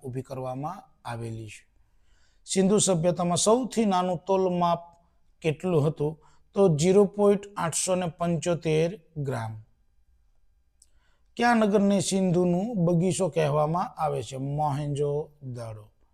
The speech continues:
હડપ્પીય સભ્યતામાં કયા પ્રાણીના અવશેષો મળી આવ્યા છે,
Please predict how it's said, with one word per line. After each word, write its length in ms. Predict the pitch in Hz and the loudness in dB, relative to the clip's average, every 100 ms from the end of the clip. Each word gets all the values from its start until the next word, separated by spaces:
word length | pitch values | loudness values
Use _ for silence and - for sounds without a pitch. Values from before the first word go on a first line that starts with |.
| _ _ _ _ - | _ _ _ _ 2
હડપ્પીય 420 | 180 220 240 233 | 4 4 2 2
સભ્યતામાં 600 | 156 196 196 175 190 185 | 2 0 0 0 -2 -2
કયા 180 | 202 196 | -2 -2
પ્રાણીના 460 | 180 175 175 175 | -2 -4 -2 -2
અવશેષો 440 | 165 170 175 165 175 | -2 -4 -6 -6 -4
મળી 360 | 170 208 220 | -2 2 2
આવ્યા 340 | 170 151 143 131 | 2 0 -2 -6
છે, 320 | - 131 147 | -8 -12 -12